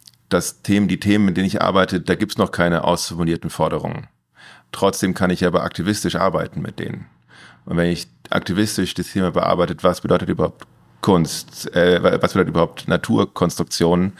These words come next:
kann ich ja trotzdem die Mittel des Politaktivismus dafür verwenden. Das ist mir auch, auch sehr wichtig. Also meine Wirkungsweite ist mir sehr wichtig. Wenn ich jetzt nur Kunst mache, die im Museum hängt, dann ist ja die Wirkungsweite sehr begrenzt. Eine kleine intellektuelle Schicht,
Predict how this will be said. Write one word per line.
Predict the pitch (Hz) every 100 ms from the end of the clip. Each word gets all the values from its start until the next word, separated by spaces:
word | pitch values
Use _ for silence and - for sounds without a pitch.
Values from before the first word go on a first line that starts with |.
| - - - - -
kann | 92
ich | 90
ja | 87
trotzdem | 104 92 95 90
die | 90
Mittel | 110 113 90
des | 90 -
Politaktivismus | 101 110 92 - 87 90 90 80 78
dafür | 82 - 82 78 80
verwenden. | - 78 85 92 87 95 - - - -
Das | 85
ist | 90
mir | 90
auch, | 87 - -
auch | - 82
sehr | 87 82
wichtig. | 101 82 -
Also | - 82
meine | 85 85 85 82 - -
Wirkungsweite | 82 90 113 - 92 85 73 80 - 85 80 85 -
ist | 82 -
mir | 85 82
sehr | 80 82
wichtig. | - - 82 - - _ - - _
Wenn | 85
ich | 87
jetzt | 85 101
nur | 101
Kunst | 110 101 -
mache, | 92 -
die |
im | 85
Museum | 87 85 101
hängt, | 92 92 92 - - -
dann | 87
ist | 87
ja | 82
die | 76 82
Wirkungsweite | 90 90 87 87 80
sehr | 85 82 - _
begrenzt. | 80 87 90 - - - _ - - - _
Eine | 92 80
kleine | - 92 92 92
intellektuelle | - 98 90 - 90 82
Schicht, | 110 127 - -